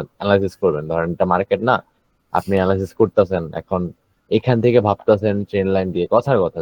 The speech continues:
just example, যে এখানে দিলাম ট্রেন্ড লাইন, এখান থেকে মার্কেট আপ হতে পারে। এটা আপনার just ক্যালকুলেশন করতে একটু ঝামেলা হইতে পারে বা মনে রাখা লাগতেছে এই নাম্বারস গুলা, ঠিক আছে না? নাম্বারস গুলো তো আপনার মনে রাখা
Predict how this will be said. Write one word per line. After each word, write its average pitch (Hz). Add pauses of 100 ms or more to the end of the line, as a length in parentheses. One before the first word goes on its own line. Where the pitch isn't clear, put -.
just -
example, 85 (120)
যে 85 (120)
এখানে 98 (100)
দিলাম 104
ট্রেন্ড 117
লাইন, 135 (540)
এখান 101
থেকে 98 (100)
মার্কেট 90
আপ 85
হতে 85
পারে। 71
এটা 131
আপনার 110
just 104
ক্যালকুলেশন 104
করতে -
একটু - (100)
ঝামেলা 87
হইতে 98
পারে 82 (120)
বা 80 (120)
মনে 90
রাখা 90
লাগতেছে - (380)
এই 85 (100)
নাম্বারস 82
গুলা, 78 (400)
ঠিক 107
আছে 143
না? 101 (540)
নাম্বারস 92
গুলো 98
তো -
আপনার 90
মনে 98
রাখা 82